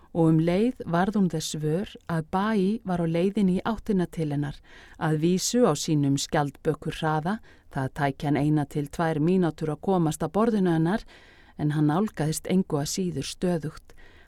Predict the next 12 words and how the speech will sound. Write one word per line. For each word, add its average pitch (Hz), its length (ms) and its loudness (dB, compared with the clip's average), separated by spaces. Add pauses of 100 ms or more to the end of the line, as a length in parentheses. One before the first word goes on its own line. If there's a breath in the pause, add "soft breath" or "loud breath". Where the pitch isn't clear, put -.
Hann 151 160 4
myndi 143 260 2
sjá 151 220 -4 (160)
allt, 160 240 -8 (400 soft breath)
rífa 165 420 2
af 165 60 2
henni 156 160 4
miðan, 160 400 2 (320 soft breath)
draga 180 480 4
hana 156 120 2
fyrir 165 360 0
verksmiðjustjóran. 170 880 0